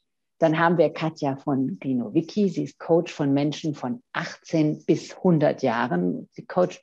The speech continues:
junge Men-, Menschen, Manager, internationale Führungskräfte mit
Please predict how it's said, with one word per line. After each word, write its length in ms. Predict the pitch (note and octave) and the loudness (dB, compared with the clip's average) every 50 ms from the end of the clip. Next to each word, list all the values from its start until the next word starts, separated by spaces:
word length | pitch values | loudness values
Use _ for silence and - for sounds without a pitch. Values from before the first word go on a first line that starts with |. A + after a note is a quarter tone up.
| _ | _
junge 260 | D3+ D#3+ G3+ A3+ A3+ | 4 6 6 8 8
Men-, 460 | G#3 F#3+ F3+ E3+ E3+ E3+ E3+ - - E3+ | 8 6 6 6 4 2 0 0 0 0
Menschen, 420 | E3 E3 E3 D#3+ - - - D3+ | 2 2 0 0 -2 -4 -4 -2
Manager, 500 | D#3 E3+ F3 E3+ E3 D3 - D#3+ D3+ C3 | 0 0 0 0 -2 -2 -2 -2 -2 -2
internationale 680 | C#3 D#3+ - E3 E3 D#3 D#3 - D#3+ D3 D3 C#3 C#3+ C#3 | -2 -4 -6 -6 -6 -8 -6 -6 -2 0 0 0 0 0
Führungskräfte 1400 | - - E3 D3+ E3+ D#3 D3 - - - - C#3+ D3 - - _ - - - - D#3+ D3 D3 - - D3+ - - - - - - - - - _ | -2 -4 -6 -4 -4 -6 -8 -10 -8 -4 -4 -4 -4 -6 -12 _ -20 -12 -4 -2 0 0 0 -2 -2 -4 -4 -4 -8 -16 -16 -16 -16 -16 -10 _
mit 360 | - E3+ E3 D#3 D#3+ - - | 2 2 2 2 2 -2 -10